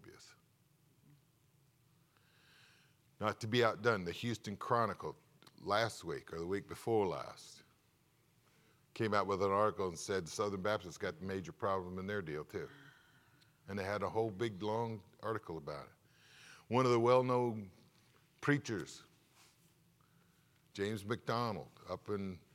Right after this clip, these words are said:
Walk in the Word. I'm sure you've listened to him. I've got several books by him. Brought some pretty heavy-duty accusations against him.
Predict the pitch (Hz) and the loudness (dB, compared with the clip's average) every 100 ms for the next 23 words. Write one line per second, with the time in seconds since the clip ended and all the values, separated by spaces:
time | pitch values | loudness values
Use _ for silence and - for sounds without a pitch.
0 | _ _ _ _ _ _ _ _ _ - | _ _ _ _ _ _ _ _ _ -20
1 | - - 92 113 113 127 120 120 113 90 | -20 -8 2 2 2 -2 0 0 0 -2
2 | 71 82 101 - 131 143 123 139 170 165 | -4 -4 -4 -6 -4 -4 -4 -6 -8 -12
3 | - 76 87 110 123 - 117 127 110 135 | -12 -8 -6 -4 -4 -4 -4 -4 -6 -10
4 | - - - 110 - - _ _ _ _ | -10 -14 -14 -16 -20 -20 _ _ _ _
5 | _ - - _ - 98 101 - 107 90 | _ -20 -20 _ 0 2 2 0 -4 -4
6 | - 113 110 95 110 120 107 90 113 120 | -2 -2 0 0 0 0 -4 -2 0 0
7 | 120 127 143 131 156 202 - 104 85 - | 0 0 -2 -8 -8 -12 -14 -18 -18 -16
8 | 71 - - | -16 -16 -20